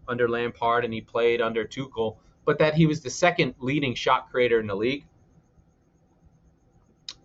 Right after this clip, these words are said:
was impressive. What impressed me more, though, was Jack Grealish being third and only playing twenty-four games.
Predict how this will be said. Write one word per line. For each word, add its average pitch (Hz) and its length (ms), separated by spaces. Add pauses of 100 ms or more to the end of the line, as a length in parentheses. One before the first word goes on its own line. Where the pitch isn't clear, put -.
(440)
was 131 200
impressive. 120 500 (320)
What 180 240
impressed 208 440
me 143 120
more, 135 400
though, 104 240
was 113 180
Jack 156 340
Grealish 131 380
being 117 220
third 135 500 (360)
and 143 120
only 139 220
playing 123 320
twenty-four 104 480
games. 85 400